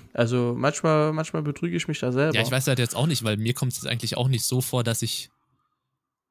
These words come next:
Speaker 2: ständig vor der Glotze gesessen habe, beziehungsweise mich meine El-, Eltern da hingesetzt haben, weil so, so, sowas garantieren nicht. Ähm, aber trotzdem kommt's,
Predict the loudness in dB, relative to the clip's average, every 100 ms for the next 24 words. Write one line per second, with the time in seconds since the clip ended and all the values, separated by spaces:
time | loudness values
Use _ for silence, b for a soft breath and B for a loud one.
0 | _ -4 -2 0 2 4 4 4 2 2
1 | 2 0 0 2 4 4 0 0 2 2
2 | 4 2 2 2 0 2 0 0 -2 0
3 | 0 0 -2 -2 -2 0 0 0 -2 -2
4 | -2 -2 -2 -2 0 0 -2 -2 -2 -4
5 | -4 -6 -6 -6 -4 -6 -10 _ _ _
6 | _ _ -12 -10 -8 -8 -8 -8 -6 -8
7 | -8 -8 -8 -12 -18